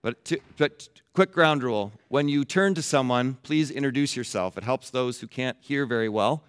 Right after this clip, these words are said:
or can't see very well to know who you are. And I want you to take just, like, twenty, thirty seconds apiece.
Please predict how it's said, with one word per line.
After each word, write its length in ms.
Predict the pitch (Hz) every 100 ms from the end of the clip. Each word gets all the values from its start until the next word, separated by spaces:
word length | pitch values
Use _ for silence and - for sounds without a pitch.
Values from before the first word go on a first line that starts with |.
| _ _ _
or 140 | 113
can't 260 | 113 135 113
see 240 | - 156
very 280 | 139 117 110
well 260 | 101 104 110
to 120 | -
know 180 | 110 113
who 100 | 107
you 240 | 101 101 87
are. 340 | 78 55 - _ _ _ _ _ -
And 120 | 101
I 40 |
want 220 | 107 113
you 100 | 117
to 40 | 113
take 360 | 117 110 _
just, 260 | - 110 - _ _
like, 300 | 95 95 -
twenty, 260 | - 127 143
thirty 240 | 143 139
seconds 400 | 131 139 - 127
apiece. 600 | 113 - 156 165 - -